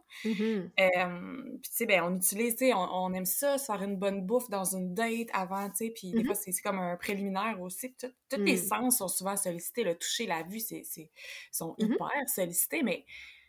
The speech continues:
Speaker 2: je trouvais que l'audio ne l'était pas assez. Puis en fait, ben, j'ai
Speaker 1: Mm.
Speaker 2: cherché des options pour moi quand je suis venue à, hmm, comment, <laughs> comment je peux
Speaker 1: Ouais.
Speaker 2: ajouter de ça ? Je cherchais, puis je trouvais pas grand-chose,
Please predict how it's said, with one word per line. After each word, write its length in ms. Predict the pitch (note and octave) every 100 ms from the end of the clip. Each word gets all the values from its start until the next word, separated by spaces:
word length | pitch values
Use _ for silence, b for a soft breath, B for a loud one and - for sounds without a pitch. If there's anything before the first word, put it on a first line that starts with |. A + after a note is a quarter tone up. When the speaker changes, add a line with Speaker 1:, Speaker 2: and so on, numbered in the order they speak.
| B -
Speaker 2:
je 80 |
trouvais 240 | - F#3 A3
que 80 | G#3
l'audio 560 | F3+ F#3 G3 G3 A#3+
ne 100 | A#3
l'était 280 | F3+ F3+ F#3+
pas 200 | F#3 B3+
assez. 260 | G3 - G3+
Puis 160 | - E3
en 60 |
fait, 100 | E3
ben, 100 | G#3 G3+
j'ai 100 | G3+
Speaker 1:
Mm. 80 |
Speaker 2:
cherché 300 | F#3+ F3+ B3+
des 200 | A3+ G3+
options 320 | F3+ F3 G#3 G#3
pour 220 | F#3 E3+
moi 320 | E3+ F#3 C4+
quand 80 | G3+
je 60 | F#3
suis 100 | F3+
venue 160 | F#3
à, 160 | G3 -
hmm, 300 | G#3+ B3 F3 E3+
comment, 300 | F3+ G#3+ G#3+
<laughs> 360 | F#3 - - _ -
comment 200 | G#3+ A3+
je 100 | -
peux 80 |
Speaker 1:
Ouais. 60 | A3
Speaker 2:
ajouter 300 | G#3 F#3 B3
de 120 | A3
ça ? 340 | F#3+ - A#3 G4+ B B B -
Je 80 | -
cherchais, 360 | G#3+ - C#4
puis 100 | C#4+
je 80 | B3+
trouvais 240 | - E3+
pas 180 | D#3 G#3
grand-chose, 600 | A3 E3+ D3+ - G3+ -